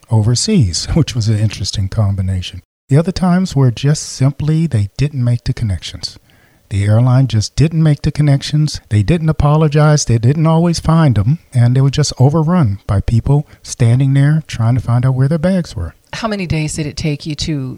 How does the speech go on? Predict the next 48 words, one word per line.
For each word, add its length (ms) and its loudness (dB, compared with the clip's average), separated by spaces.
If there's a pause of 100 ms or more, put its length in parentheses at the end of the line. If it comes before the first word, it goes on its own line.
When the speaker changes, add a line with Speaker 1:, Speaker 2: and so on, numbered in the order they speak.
Speaker 2:
get 280 -4
your 120 -8
bags 460 -8
from 180 -8
the 140 -6
airline? 480 -10 (220)
Speaker 1:
The 320 4
first 500 -2
one 300 4
was 240 2
probably 500 0
the 100 0
worst. 360 0
That 120 0
was 140 -4
almost 340 -2
ten 240 -2
days, 320 0
if 120 -4
I 80 2
remember 420 0
correctly. 560 -2 (100)
At 120 0
one 200 2
point, 320 0 (220)
'cause 140 0
I 100 2
had 120 2
to 60 0
leave 220 4
and 100 2
go 200 2
traveling 540 0
right 200 2
after 400 -2
to 220 -2
another 260 2
country, 420 0 (260)
Luckily, 420 2
I'd 140 2
come 200 2
in 140 2
from 160 -2
South 320 0
Africa 400 0
and 180 2
bought 240 2
some 300 -2